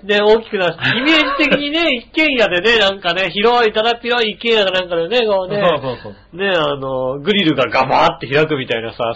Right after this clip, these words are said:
Speaker 1: そういう
Speaker 2: そうね。
Speaker 1: イメージだったのがちょっとね、狭いことが判明したんですよね。
Speaker 2: 判明してるからね。
Speaker 1: うん。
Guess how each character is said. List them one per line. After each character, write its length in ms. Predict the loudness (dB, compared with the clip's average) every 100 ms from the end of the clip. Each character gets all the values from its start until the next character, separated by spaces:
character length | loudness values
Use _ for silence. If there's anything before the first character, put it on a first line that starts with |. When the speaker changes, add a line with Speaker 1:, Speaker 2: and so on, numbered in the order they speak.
| -2
Speaker 1:
そ 160 | -2
う 40 | 0
い 60 |
う 60 | 2
Speaker 2:
そ 160 | 0
う 20 | -2
ね。 260 | -4 -4
Speaker 1:
イ 80 | -2
メ 80 | 0
ー 80 | 0
ジ 60 |
だ 100 | 0
っ 60 | -2
た 80 | -2
の 100 | -4
が 100 | -2
ち 100 | -4
ょ 40 |
っ 20 |
と 140 | -4 -6
ね、 180 | -6 -8 -16 -14 -4
狭 240 | 2 2
い 60 | 2
こ 100 | -2
と 80 |
が 100 | -4
判 120 | -6 -10
明 80 | -8
し 60 |
た 60 | -2
ん 20 |
で 60 | 0
す 40 |
よ 40 |
ね。 60 | 0
Speaker 2:
判 60 | -4
明 60 |
し 80 | -6
て 60 | -8
る 140 | -8
か 100 | -10
ら 140 | -10
ね。 280 | -6 -6 -6
Speaker 1:
う 40 | -8
ん。 260 | -10 -10